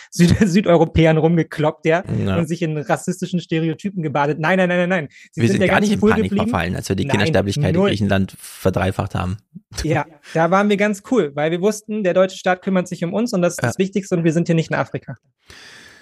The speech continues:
Speaker 1: Nice.
Speaker 2: Ja, wir sind hier nicht in Afrika. Das ist die, äh, Botschaft von Joachim Gauck. Wir sind hier nicht in Afrika. Äh, kommt mal klar, Leute.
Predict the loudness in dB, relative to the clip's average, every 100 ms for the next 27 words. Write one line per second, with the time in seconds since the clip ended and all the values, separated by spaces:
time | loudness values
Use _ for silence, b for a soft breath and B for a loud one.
0 | B B -2 2 2 4 2 0 0 2
1 | 2 0 0 0 -2 -2 -2 -2 -2 -2
2 | -4 -4 -8 -6 -2 0 0 -2 -8 -10
3 | -8 -6 -4 0 2 2 -2 -2 -2 0
4 | -2 -2 0 0 0 -4 -20 -18 -12 -6
5 | -2 -2 0 0 0 -2 -2 -4 -6 -6
6 | -4 -4 -4 -6 -10 -12 -6 -4 -2 -2
7 | 0 0 0 -2 -2 -4